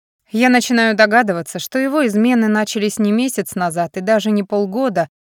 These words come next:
и что женщин было намного больше, чем две. Возможно, и дети ещё где-то на стороне есть. Я даже не удивлюсь. Я злюсь, потому что Карина наверняка расскажет всё моим родителям,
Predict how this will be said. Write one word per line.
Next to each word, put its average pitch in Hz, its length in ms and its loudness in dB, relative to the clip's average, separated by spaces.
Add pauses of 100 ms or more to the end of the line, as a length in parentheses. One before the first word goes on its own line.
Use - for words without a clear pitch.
и 220 140 -2
что 220 260 -4
женщин 220 560 -2
было 214 240 -2
намного 190 520 -2
больше, 180 420 -6
чем 165 420 -10
две. 156 320 -12 (680)
Возможно, 233 560 0
и 214 240 -4
дети 220 380 -6
ещё 180 260 -6
где-то 170 340 -10
на 175 100 -8
стороне 180 460 -4
есть. 175 380 -10 (200)
Я 208 240 0
даже 190 220 -2
не 196 140 -2
удивлюсь. 190 580 -8 (480)
Я 208 220 0
злюсь, 226 400 -2
потому 226 340 0
что 226 200 -4
Карина 240 380 2
наверняка 214 680 0
расскажет 180 460 -6
всё - 200 -6
моим 190 280 -2
родителям, 190 640 0